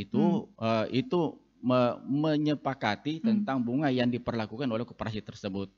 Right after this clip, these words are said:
Speaker 1: Ini bukan ditetapkan oleh dinas
Speaker 2: Hmm.
Speaker 1: dan juga bukan ditetapkan oleh pengurus, tapi disepakati oleh anggota.
Speaker 2: Nah, kalau prakteknya mereka sampai tinggi, sampai empat puluh lima persen, Pak, empat puluh persen, tiga puluh persen, ini bagaimana? Ini
Speaker 1: Eh.
Speaker 2: kesepakatan juga kan yang terjadi di antara mereka?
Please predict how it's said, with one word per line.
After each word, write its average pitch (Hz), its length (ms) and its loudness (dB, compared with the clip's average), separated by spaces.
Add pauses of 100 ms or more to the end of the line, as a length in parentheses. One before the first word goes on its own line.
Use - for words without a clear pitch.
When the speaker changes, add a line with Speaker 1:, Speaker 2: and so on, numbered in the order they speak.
Speaker 1:
Ini 127 240 2
bukan 147 400 0
ditetapkan 120 640 -4
oleh 107 240 -2
dinas 110 480 -2
Speaker 2:
Hmm. 226 80 6
Speaker 1:
dan 107 160 4
juga 117 240 -4
bukan 113 240 -2
ditetapkan 110 400 -4
oleh 104 160 -4
pengurus, 110 560 -4 (420)
tapi 98 480 -4
disepakati 127 880 -2
oleh 110 160 -2
anggota. 98 640 -6
Speaker 2:
Nah, 226 160 12
kalau 285 240 12
prakteknya 302 480 8
mereka 302 320 8
sampai 285 320 6
tinggi, 277 400 8
sampai 285 240 6
empat 254 240 8
puluh 254 240 8
lima 254 240 8
persen, 262 480 6
Pak, 277 240 6
empat 220 160 6
puluh 226 160 8
persen, 233 320 2
tiga 233 160 8
puluh 214 240 10
persen, 226 240 6 (320)
ini 330 160 -2
bagaimana? 208 560 8
Ini 240 80 2
Speaker 1:
Eh. - 80 4
Speaker 2:
kesepakatan 254 560 6
juga 285 240 8
kan 233 160 6
yang 254 160 4
terjadi 208 400 4
di 180 80 2
antara 190 320 2
mereka? 180 400 0